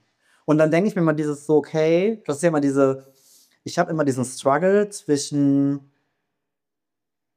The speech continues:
man will ja dann auch irgendwie so ein bisschen healthy, man will ja schon so ein bisschen drauf achten und man,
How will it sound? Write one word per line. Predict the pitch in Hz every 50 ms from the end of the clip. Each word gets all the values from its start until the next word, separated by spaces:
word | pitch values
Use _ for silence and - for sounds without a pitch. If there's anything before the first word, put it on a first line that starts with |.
| _ _ _ _ _ _ _ _ _ _ _ _ _ _ _ _ _ _ _ _ _ _ _ _ _ _ _ _
man | - 131 123 110
will | 123 143
ja | 170 170 151
dann | 139 123
auch | 117 117 -
irgendwie | 143 151 165 147 135
so | 120 117
ein | 110
bisschen | 135 131 - - 107 101
healthy, | 107 143 151 160 165 160 156 147
man | 131 120 113
will | 113 113
ja | 110 107
schon | - 131 127
so | 120 120
ein |
bisschen | 107 104 - 101
drauf | - 95 92 -
achten | 151 147 - - _ - 131
und | 120 113
man, | 110 107 107 110 113